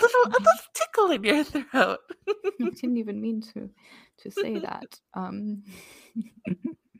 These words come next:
Speaker 2: uh, another interesting hairpin drop that I wanted to mention, but I think it almost needs, like, its own explanation, not
Speaker 1: Mm-hmm.
Speaker 2: even in a hairpin drop moment. Like, it's,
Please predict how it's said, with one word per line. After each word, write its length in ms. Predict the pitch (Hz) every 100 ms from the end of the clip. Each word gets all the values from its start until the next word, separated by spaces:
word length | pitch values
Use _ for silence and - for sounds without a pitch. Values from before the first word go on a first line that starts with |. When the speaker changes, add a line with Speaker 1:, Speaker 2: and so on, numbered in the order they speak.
| _ - - - - - - - - - _
Speaker 2:
uh, 380 | 196 190 190 185 185
another 340 | 208 254 403
interesting 540 | 247 277 330 311 262 226
hairpin 440 | 208 233 233 180
drop 280 | 160 143 -
that 80 | 160
I 80 |
wanted 380 | 160 170 262 302
to 100 | -
mention, 340 | 202 185 - 175
but 140 | 170
I 140 | 175 - -
think 220 | 370 415 _ - _ _
it 120 | 247 -
almost 420 | 269 269 277 269
needs, 240 | 240 233 220
like, 160 | 196
its 140 | 180 214
own 140 | 208
explanation, 960 | 180 - 170 165 175 - 170 165 - - _ _ _ _ _ 202
not 180 | 190 175
Speaker 1:
Mm-hmm. 40 |
Speaker 2:
even 160 | 170 165
in 140 | 151 -
a 60 |
hairpin 380 | 156 180 170 -
drop 260 | - - -
moment. 320 | - - -
Like, 200 | - 180
it's, 320 | 180 175 -